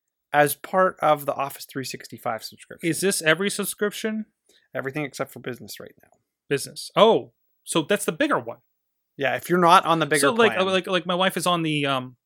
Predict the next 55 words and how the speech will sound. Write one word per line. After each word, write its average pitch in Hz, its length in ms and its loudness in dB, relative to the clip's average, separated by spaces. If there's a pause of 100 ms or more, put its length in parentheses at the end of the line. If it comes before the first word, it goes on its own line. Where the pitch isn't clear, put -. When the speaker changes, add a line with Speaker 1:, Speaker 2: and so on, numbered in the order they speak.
Speaker 2:
on 143 80 -6
the 131 80 0
Speaker 1:
Personal? 147 240 2
Speaker 2:
personal. - 280 -6 (240)
Speaker 1:
So 139 220 0
personal 190 640 4
and 151 180 -4
home, 120 600 -4 (100)
which - 140 0
Speaker 2:
Get - 80 0
Speaker 1:
home 196 180 8
is 196 80 4
up 190 140 6
to 165 60 -8
five. 117 600 0 (560)
The 139 60 -10
personal 147 420 0
is 131 80 0
up 135 140 0
to 131 100 -8
one, 127 400 -6
one 131 180 -2
and 117 140 -10
one, 135 320 -6 (100)
one 135 220 -8
computer, 127 340 -10
one 120 180 -8
tablet. 127 460 -6
Speaker 2:
Yeah. 190 220 -4 (500)
Speaker 1:
So 147 220 2
yeah, 147 220 6
those 160 280 2
two 196 280 0
should 151 220 -8
be 147 100 -8
getting 139 400 0
it 120 180 -4 (140)
within 131 340 -8
the 123 60 -10
next 123 340 -10
few 131 240 -12
days. 123 360 -4
And 127 80 -12
I 120 60 -10
think - 520 -10 (720)
there 139 120 -4
may 143 180 0
be 139 200 -2
a 135 80 2
way, 131 320 0
if - 160 -10
you 123 180 -8
go 123 240 -2
out 113 260 -4
and, 110 380 -16